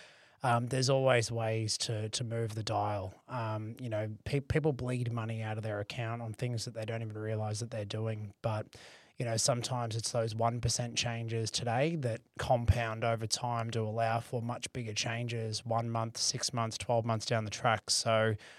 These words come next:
it's, uh, putting the work in now and, um, you know, seeking, seeking some professional advice, talking to people around you and, and putting the things in place. You know, yes, you're in a certain situation now. Yes, there's been rate rises that you can't control, but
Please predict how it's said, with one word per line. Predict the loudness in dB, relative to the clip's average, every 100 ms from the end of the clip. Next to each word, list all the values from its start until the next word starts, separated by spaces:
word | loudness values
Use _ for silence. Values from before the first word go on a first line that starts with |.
| -18 -10 -4
it's, | 2 4 6
uh, | 6
putting | 6 4 4
the |
work | 4 4 4 0
in | -2
now | 0 2 2
and, | 0 -2 2
um, | 4 4 -2
you | -2 0
know, | 2
seeking, | 4 4 2 0 0
seeking | 0 0 0
some | 0 0
professional | 0 2 2 2 0
advice, | 4 4 4
talking | 2 0 0 -2
to | 0
people | 0 0 0
around | 0 0 0 2
you | 2
and, | 2
and | 0 0
putting | 0 0
the | -2
things | -4 -2 -2 -2
in | -4 -2
place. | 2 4 4 2 -2 -6 -20 -20 _ 0
You | 4
know, | 4
yes, | 6 4 6 4
you're | 2
in | 2
a | 0
certain | 2 2 2
situation | -2 0 2 4 4 2
now. | 2 2 2 2
Yes, | 2 4 6
there's | 4 0
been | -2 2
rate | 2 2
rises | 4 4 4 0 -2
that | -4
you | -6
can't | -2 -2
control, | -2 -4 2 6 6 4 -2 _
but | 4 4